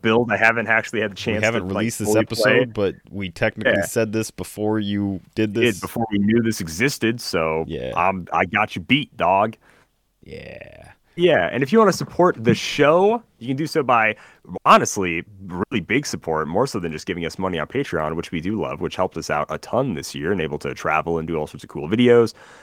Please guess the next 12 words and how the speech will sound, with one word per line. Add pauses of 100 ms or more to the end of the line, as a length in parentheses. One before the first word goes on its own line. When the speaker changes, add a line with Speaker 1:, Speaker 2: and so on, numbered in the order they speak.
Speaker 1:
If
you
wanna
write
a
review
of
the
podcast
on
iTunes
or